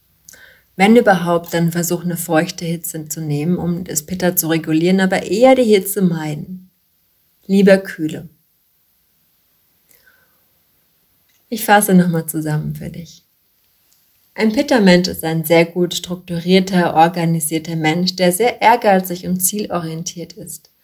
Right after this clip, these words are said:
oft sehr intelligent und hat eine sehr gute Auffassungsgabe. Ein Workaholic, der aber leider auch manchmal schlecht kritikfähig ist und,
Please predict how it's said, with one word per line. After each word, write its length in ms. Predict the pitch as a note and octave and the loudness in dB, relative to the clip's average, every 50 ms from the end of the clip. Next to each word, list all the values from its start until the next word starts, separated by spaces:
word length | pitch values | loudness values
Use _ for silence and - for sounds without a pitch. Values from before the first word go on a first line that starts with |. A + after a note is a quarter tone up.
| _ _ _ _ _ _ _ | _ _ _ _ _ _ _
oft 320 | - A3 B3+ - - - | 0 0 0 0 -4 -8
sehr 240 | - - G3 G3 G3+ E3 | -4 0 2 4 4 4
intelligent 960 | F#3 F#3 F#3 - D#3+ D#3 D#3 D3+ - D#3 D3+ D#3 F3 G3 A3+ A#3+ - - - - _ _ _ _ _ _ _ _ _ _ | 4 4 2 0 -2 -4 -6 -4 -2 -2 -2 0 -2 -4 -4 -6 -10 -14 -16 -16 _ _ _ _ _ _ _ _ _ _
und 320 | - F#3+ F#3+ G3 G3 F#3+ G3 | 4 4 6 6 6 6 4
hat 100 | F#3+ F3+ | 4 4
eine 220 | F#3 F#3 F#3 F#3 F#3 | 8 8 8 8 8
sehr 220 | F3+ F#3 F#3+ F#3 | 6 4 4 4
gute 340 | F#3 F#3+ G3 F#3+ F#3+ F#3 - | 2 0 -4 -4 -4 -4 -2
Auffassungsgabe. 1120 | D#3+ E3+ F3 - - F#3 F3+ F#3 - - D#3+ E3 - - - E3 D3 - - F3 F3 F3+ F#3 F#3 - - _ _ _ _ _ _ _ _ _ _ _ _ _ | -4 -4 -4 -4 -6 -6 -6 -6 -8 -10 -12 -12 -12 -12 -14 -14 -12 -12 -12 -14 -16 -16 -16 -18 -18 -20 _ _ _ _ _ _ _ _ _ _ _ _ _
Ein 200 | - F3 F3 F3 | -4 -2 0 2
Workaholic, 880 | F3+ F3+ E3+ E3+ - F3 D#3 D3 D#3 E3+ F3 F3+ G3 G#3+ A3 G#3+ - _ | 2 2 0 0 -4 -12 -14 -10 -4 0 0 0 0 0 -4 -6 -12 _
der 120 | - G3 G3 | 0 2 4
aber 140 | G3 G#3 G3+ | 4 4 2
leider 360 | G#3+ B3+ D4 D4 - G#3+ G#3+ | 4 2 2 2 2 0 0
auch 60 | F#3 | 0
manchmal 480 | F3+ F3 F#3 F3+ F3+ F3 E3+ E3 E3+ E3+ | 0 0 0 -2 -4 -6 -6 -4 -4 -4
schlecht 420 | - - D#3 D#3 F3 F#3 - - | -4 -2 -2 -2 -2 -4 -8 -14
kritikfähig 840 | - - F#3 F3+ - F#3 F#3 F#3 - - - F3+ E3+ E3 D#3+ - - | -18 -18 -16 -14 -14 -14 -14 -14 -14 -12 -8 -6 -6 -6 -6 -8 -10
ist 260 | E3+ E3+ F#3 - - | -10 -10 -10 -10 -12
und, 320 | - E3+ E3+ E3 E3+ E3+ | -12 -8 -6 -6 -6 -8